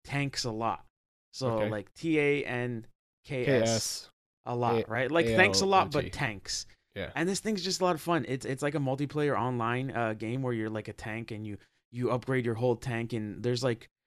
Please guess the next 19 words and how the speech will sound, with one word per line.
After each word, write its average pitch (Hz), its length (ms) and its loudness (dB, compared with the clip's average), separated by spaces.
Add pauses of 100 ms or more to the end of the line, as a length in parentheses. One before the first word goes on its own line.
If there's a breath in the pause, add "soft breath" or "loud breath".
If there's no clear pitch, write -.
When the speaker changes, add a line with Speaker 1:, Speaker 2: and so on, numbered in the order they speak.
(220)
Speaker 1:
um, 117 460 2
a 131 100 -2
royal 139 320 8
ba-, 120 340 2
uh, 117 200 2
battle 127 320 2
royale 120 400 6
mode 123 340 2
where 107 220 0
it's, 101 140 -6
like, 101 120 -4
everyone 113 300 0
fighting 113 300 -2
for 117 100 -4
themselves. 113 400 0
There's 110 120 -4
a 110 40 -4
team 143 300 0
deathmatch, 117 560 -2